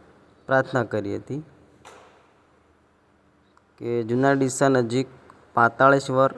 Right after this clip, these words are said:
મહાદેવના પવિત્ર સ્થળે પુત્રનો જન્મ થયો હતો.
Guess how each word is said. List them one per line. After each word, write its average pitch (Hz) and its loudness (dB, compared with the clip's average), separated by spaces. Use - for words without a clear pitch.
મહાદેવના 127 -2
પવિત્ર 127 0
સ્થળે 127 0
પુત્રનો 139 0
જન્મ 131 4
થયો 113 2
હતો. 131 -2